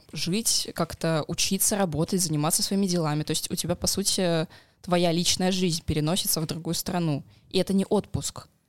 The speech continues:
Это на три года, а возможно больше. Я проучилась, кстати, в Финляндии не три, а четыре года. Просто потому что, э, ну, можно сказать, что я взяла себе такой свободный год,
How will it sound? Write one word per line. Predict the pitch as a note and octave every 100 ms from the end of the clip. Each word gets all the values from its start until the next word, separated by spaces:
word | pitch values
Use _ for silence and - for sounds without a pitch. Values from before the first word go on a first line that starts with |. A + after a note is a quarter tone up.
| _
Это | E3 E3+
на | F3
три | F3 F3+
года, | F3+ E3 D3+ C#3+
а |
возможно | D3+ D3 F3+ F#3+ E3+
больше. | D3+ D3 - - - _ _
Я | F3+
проучилась, | - F#3 - F#3+ F3+
кстати, | - E3+ -
в |
Финляндии | - E3 E3+ F3 D#3+
не | D#3+ D#3+
три, | - F3
а | E3
четыре | - - C4
года. | A3 D#3+ D3 F#3 _ _ _ _
Просто | - D#3 -
потому | - D3+ D#3
что, | - - D#3+ D3+ D3+ - _ _ _ - -
э, | D3+ D3 C#3+ -
ну, | F#3 B3+ A3 E3+
можно | - E3 -
сказать, | F3 F3
что | F3+ -
я | D#3+ E3
взяла | F3 D3+
себе | F3 - D#3+
такой | E3+ - D#3
свободный | - E3 E3+ D#3+ D#3+
год, | D#3 G#3 -